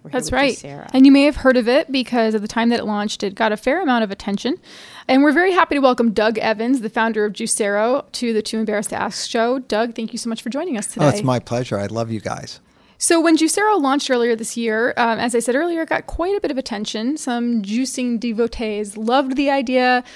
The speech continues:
Speaker 2: Other people asked, "Why might I want to spend seven hundred dollars on a Wi-Fi connected juicer?" And that's one of the topics that we're
Speaker 1: Yeah,
Speaker 2: going to get
Speaker 1: a lot
Speaker 2: into
Speaker 1: of questions
Speaker 2: today.
Speaker 1: for Doug. Are you ready to answer them? Because I literally just texted someone about it, and they said the juice pack company. They don't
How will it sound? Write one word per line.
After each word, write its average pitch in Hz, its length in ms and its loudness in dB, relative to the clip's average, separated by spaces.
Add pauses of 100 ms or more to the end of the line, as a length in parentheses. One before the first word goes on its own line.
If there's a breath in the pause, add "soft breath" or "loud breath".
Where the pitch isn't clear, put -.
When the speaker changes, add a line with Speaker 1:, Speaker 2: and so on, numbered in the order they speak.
(160 loud breath)
Speaker 2:
Other 254 160 4
people 226 280 0
asked, 226 320 -4
"Why 220 360 -2
might 226 240 -2
I 214 140 -2
want 214 240 -8
to 233 80 -8
spend 226 380 -6
seven 214 260 -6
hundred 208 240 -6
dollars 202 560 -4
on 202 160 -8
a 214 60 -6
Wi-Fi 202 380 -8
connected 208 360 -12
juicer?" 381 300 -2
And 233 100 0
that's 247 160 -4
one 247 80 0
of 262 60 0
the 269 60 0
topics 233 360 -2
that - 140 -6
we're 214 180 -6
Speaker 1:
Yeah, 190 140 -2
Speaker 2:
going 214 180 -4
to 226 120 -10
get 202 100 0
Speaker 1:
a - 20 0
lot 190 80 4
Speaker 2:
into 208 120 -4
Speaker 1:
of - 20 -14
questions 208 340 -2
Speaker 2:
today. 214 80 -4
Speaker 1:
for 190 80 -2
Doug. 165 300 0
Are 143 40 -2
you 175 80 0
ready 170 200 0
to 175 80 -4
answer 170 260 -8
them? 233 260 0
Because 226 220 4
I 233 120 6
literally 269 340 2
just 214 180 -4
texted 208 280 -4
someone 175 180 -2
about 165 220 2
it, - 20 0
and 170 100 -6
they 170 80 -2
said 170 220 -6
the 175 60 0
juice 180 280 -2
pack - 300 -4
company. 147 340 -4
They 165 80 -2
don't 233 220 0